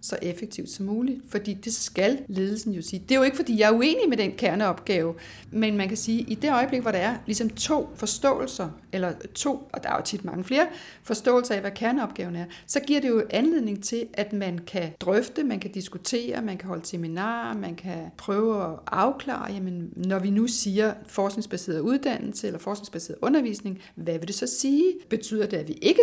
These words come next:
skal levere arbejdskraft til, øh, fremtidens virksomheder? Ej, det gør det nok ikke. Men i hvor høj grad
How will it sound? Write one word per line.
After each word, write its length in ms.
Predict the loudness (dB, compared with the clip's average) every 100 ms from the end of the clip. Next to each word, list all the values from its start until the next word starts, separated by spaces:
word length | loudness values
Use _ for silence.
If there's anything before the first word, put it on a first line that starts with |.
| 6
skal 220 | 4 2
levere 280 | 2 0 0
arbejdskraft 680 | -2 -4 -4 -6 -10 -10 -6
til, 240 | -2 -2
øh, 360 | -2 -2 -4 -6 -10
fremtidens 520 | -4 -2 -2 -2 -6 -6
virksomheder? 380 | -8 -6 -10 -12 _ -10 -2
Ej, 120 | 0
det 140 | 0
gør 140 | 0 2
det 120 | 2
nok 200 | 0 -2
ikke. 320 | 0 0 0 -4 -12 -8
Men 240 | -2 0 0
i 80 | -2
hvor 100 | -4
høj 320 | 0 2 2 2
grad 360 | -2 0 0